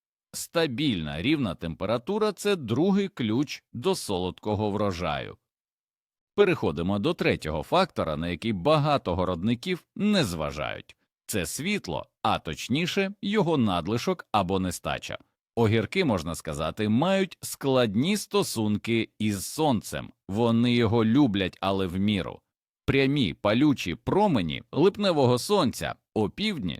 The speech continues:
це для ніжного огіркового листка справжній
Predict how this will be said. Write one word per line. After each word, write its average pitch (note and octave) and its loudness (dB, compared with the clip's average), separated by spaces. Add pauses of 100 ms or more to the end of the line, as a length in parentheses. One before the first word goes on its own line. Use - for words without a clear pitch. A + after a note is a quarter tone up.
це C#3 0
для D3 2
ніжного F3+ 2
огіркового G#2+ 2
листка D#2 -2 (360)
справжній C3+ 0